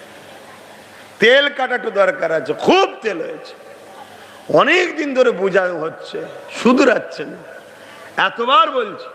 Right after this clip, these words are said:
ধর্মর জায়গায় এসেছো, ভালোভাবে বসো। ছোট্ট ছোট্ট ছেলেদের হাতে ফোন, পড়াশোনায় সব বেকার। আর এমনি আমাদের যে স্কুলগুলো, স্কুলে তো আর পড়া হয় না। পড়া হয়?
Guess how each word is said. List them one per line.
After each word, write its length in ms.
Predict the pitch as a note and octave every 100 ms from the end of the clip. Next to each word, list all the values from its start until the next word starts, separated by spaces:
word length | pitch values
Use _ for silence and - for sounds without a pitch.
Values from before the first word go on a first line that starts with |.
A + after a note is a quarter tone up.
| - - - - - - - - -
ধর্মর 460 | D3 G#3+ A3+ A#3
জায়গায় 260 | G3 A3 G#3
এসেছো, 380 | F#3 G3 G3+ F#3
ভালোভাবে 420 | D3+ F3 F3 F3
বসো। 360 | C3+ C3 - - - - - - - - - -
ছোট্ট 280 | E4 E4 G4
ছোট্ট 420 | F#4 A4 C#4+ G3
ছেলেদের 320 | G3+ G3+ E3
হাতে 200 | C#3+ C#3+ C#3
ফোন, 200 | C#3 C#3+ C#3 - - - - - - -
পড়াশোনায় 560 | E3+ G#3+ G#3 F#3 G3 F#3
সব 220 | F3 D#3+
বেকার। 360 | D#3+ - C#3+ - - - - - - - - - - - - - - -
আর 120 | D#3
এমনি 360 | F#3+ A3+ A#3+ B3
আমাদের 440 | A#3 A#3 A#3 A3+
যে 200 | F#3+ A#3
স্কুলগুলো, 580 | - - A3+ A3 A#3 A3
স্কুলে 260 | - A3+ A3+
তো 100 | B3
আর 60 | -
পড়া 240 | G#3+ G#3 E3+
হয় 200 | E3+ D3
না। 140 | C3 - - - - - - - - - - - - - - - -
পড়া 200 | D3+ F3
হয়? 340 | G3+ B3+ A3